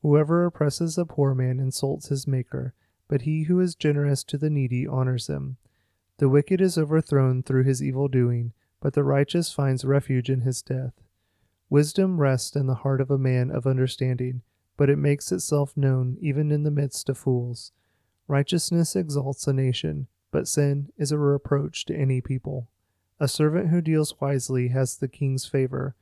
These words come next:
but his wrath falls on one who acts shamefully.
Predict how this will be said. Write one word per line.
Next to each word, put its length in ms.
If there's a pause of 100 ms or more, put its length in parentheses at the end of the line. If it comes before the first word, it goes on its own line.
(200)
but 120
his 200
wrath 320
falls 340
on 180
one 260
who 180
acts 260
shamefully. 680